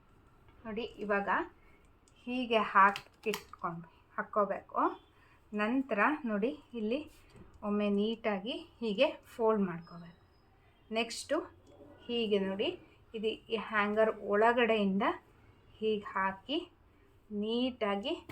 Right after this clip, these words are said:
ನಾವು ಇಲ್ಲಿ ಫೋಲ್ಡಿಂಗ್ ಮಾಡಿರೋದನ್ನ ಎಲ್ಲ ಕ್ಲೀನಾಗಿ ಓಪನ್ ಮಾಡ್ಕೊ. ನೋಡಿ, ಎಷ್ಟು ನೀಟಾಗಿ ಬರ್ತಾ ಇದೆ ಅಂತ. ಈಗ ನೆಕ್ಸ್ಟು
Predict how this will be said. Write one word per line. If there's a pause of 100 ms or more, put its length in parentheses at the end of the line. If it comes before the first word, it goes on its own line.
(420)
ನಾವು (460)
ಇಲ್ಲಿ (1800)
ಫೋಲ್ಡಿಂಗ್
ಮಾಡಿರೋದನ್ನ (1800)
ಎಲ್ಲ (200)
ಕ್ಲೀನಾಗಿ (400)
ಓಪನ್
ಮಾಡ್ಕೊ. (840)
ನೋಡಿ, (240)
ಎಷ್ಟು
ನೀಟಾಗಿ
ಬರ್ತಾ
ಇದೆ
ಅಂತ. (2250)
ಈಗ
ನೆಕ್ಸ್ಟು